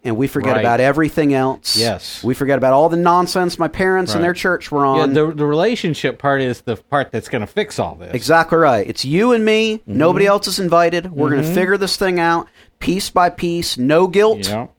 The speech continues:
Speaker 1: no
Speaker 2: Yep.
Speaker 1: shame, no fear, no
Speaker 2: Right.
Speaker 1: legalism. It's just you and me, and we're gonna sort this thing out.
Speaker 2: Yep.
Speaker 1: That's actually the way forward
Speaker 2: Mm-hmm.
Speaker 1: because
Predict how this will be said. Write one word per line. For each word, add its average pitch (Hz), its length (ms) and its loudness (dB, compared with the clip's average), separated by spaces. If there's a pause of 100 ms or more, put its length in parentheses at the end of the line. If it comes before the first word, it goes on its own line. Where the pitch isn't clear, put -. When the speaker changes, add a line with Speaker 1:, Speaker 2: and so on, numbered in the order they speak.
Speaker 1:
no 139 220 0
Speaker 2:
Yep. 190 100 -2
Speaker 1:
shame, 190 460 0
no 151 160 4
fear, 190 400 -2
no 165 240 2
Speaker 2:
Right. 170 100 0
Speaker 1:
legalism. 160 680 0 (220)
It's - 120 -10
just 120 160 -8
you 170 220 2
and 175 120 0
me, 165 200 2
and 143 100 -2
we're 139 80 0
gonna 135 100 -2
sort - 240 -2
this - 140 -12
thing 110 200 -2
out. 73 300 -8
Speaker 2:
Yep. 104 160 -12 (140)
Speaker 1:
That's 175 240 2
actually 175 380 2
the 139 100 0
way 123 200 2
forward 110 540 -2
Speaker 2:
Mm-hmm. 120 220 -6
Speaker 1:
because 185 760 2